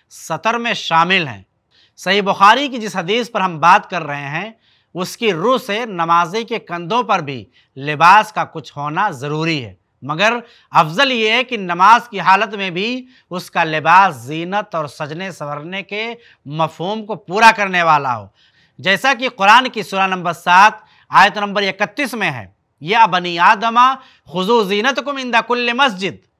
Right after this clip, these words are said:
यानी "ऐ आदम की नस्ल के लोगों, हर नमाज के वक्त कपड़े पहनकर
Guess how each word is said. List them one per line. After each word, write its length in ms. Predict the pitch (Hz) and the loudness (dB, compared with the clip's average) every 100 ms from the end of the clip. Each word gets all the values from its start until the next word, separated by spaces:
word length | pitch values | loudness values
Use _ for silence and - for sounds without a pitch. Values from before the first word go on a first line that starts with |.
| _ _ _ _ | _ _ _ _
यानी 340 | 147 180 208 | 2 2 2
"ऐ 160 | 240 285 | 2 6
आदम 360 | 262 233 233 220 | 8 6 4 -6
की 160 | 214 | -6
नस्ल 280 | 202 185 190 | -6 -6 -10
के 160 | 185 170 | -6 -6
लोगों, 560 | 151 151 151 196 233 233 _ _ - | -4 -4 -4 -2 -2 -4 _ _ 2
हर 160 | 226 | 2
नमाज 520 | 220 190 190 233 269 - | 2 0 6 6 6 -2
के 80 | 196 | -6
वक्त 300 | 208 233 _ | -6 -6 _
कपड़े 340 | 175 - 190 233 | -10 -6 -6 -4
पहनकर 600 | 214 196 214 247 269 | -4 -6 -4 -2 -2